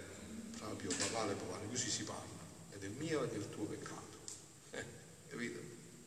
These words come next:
È del mio e del tuo peccato. Mai come in questo tempo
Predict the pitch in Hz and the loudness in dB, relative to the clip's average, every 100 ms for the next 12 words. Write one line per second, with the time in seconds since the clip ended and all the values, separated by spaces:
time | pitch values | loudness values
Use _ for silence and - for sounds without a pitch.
0 | - - - 101 113 156 - - - 104 | -14 -14 -8 -4 0 2 0 -2 0 0
1 | - 110 - - - - - - - - | 4 4 4 0 -2 -4 -6 -8 -10 -14
2 | - - - - - - - - - - | -14 -16 -16 -16 -16 -18 -18 -18 -18 -18
3 | - - - - - - - - - - | -18 -18 -20 -18 -18 -16 -14 -12 -12 -8
4 | 120 143 139 113 104 104 - - 143 139 | 10 12 12 12 8 4 0 6 10 10
5 | 110 - 127 107 107 143 147 - | 10 8 8 8 8 8 8 2